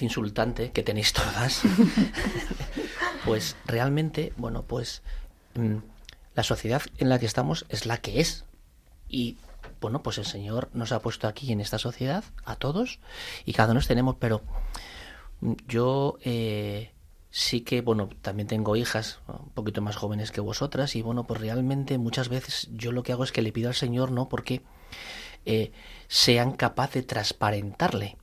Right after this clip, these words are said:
y sean capaz de llevar a los demás, ¿no? Porque yo creo que, eh, cuando alguien, y vosotras lo acabáis de confirmar, bueno, pues, eh, se encuentra con el Señor en su vida,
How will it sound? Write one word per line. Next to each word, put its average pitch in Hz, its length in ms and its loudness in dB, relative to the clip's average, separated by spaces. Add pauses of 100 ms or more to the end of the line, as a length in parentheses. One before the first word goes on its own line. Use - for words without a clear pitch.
(220)
y 113 100 -4
sean 110 220 2
capaz 120 340 0
de 117 120 0
llevar 107 260 0
a 107 60 -2
los 110 180 -2
demás, 104 380 -4
¿no? 127 140 -2
Porque 113 420 -2 (600)
yo 120 200 2
creo 131 340 2
que, 117 300 0 (480)
eh, 110 760 -2 (600)
cuando 117 400 4
alguien, 127 440 0
y 101 100 -8
vosotras 110 320 -2
lo 107 100 2
acabáis 107 320 0
de 110 100 0
confirmar, 107 580 0 (380)
bueno, 113 220 2
pues, - 300 -6 (360)
eh, - 560 -6
se - 140 2
encuentra 113 380 0
con 113 140 0
el 110 80 0
Señor 110 280 -2
en 113 100 0
su 120 160 0
vida, 127 280 0